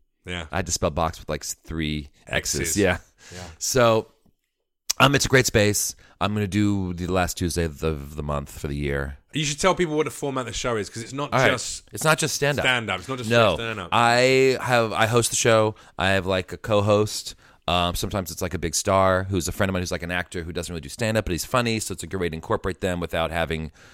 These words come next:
Speaker 2: to, like, have them do a set.
Speaker 1: Yeah.
Speaker 2: You know, so they sit on the side.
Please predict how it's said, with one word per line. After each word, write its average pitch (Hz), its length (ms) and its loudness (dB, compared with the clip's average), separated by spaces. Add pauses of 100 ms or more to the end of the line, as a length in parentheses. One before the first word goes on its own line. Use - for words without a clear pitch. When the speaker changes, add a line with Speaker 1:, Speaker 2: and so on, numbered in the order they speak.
(120)
Speaker 2:
to, - 100 -8
like, 85 140 -2
have 87 160 -6
them 82 80 -10
do 80 100 -8
a 76 60 -6
set. 85 380 -2 (120)
Speaker 1:
Yeah. 107 260 -4
Speaker 2:
You 98 80 -10
know, 90 100 -8
so - 120 -10
they 90 120 -4
sit - 120 -2
on 92 100 -2
the 87 60 -8
side. 82 520 -4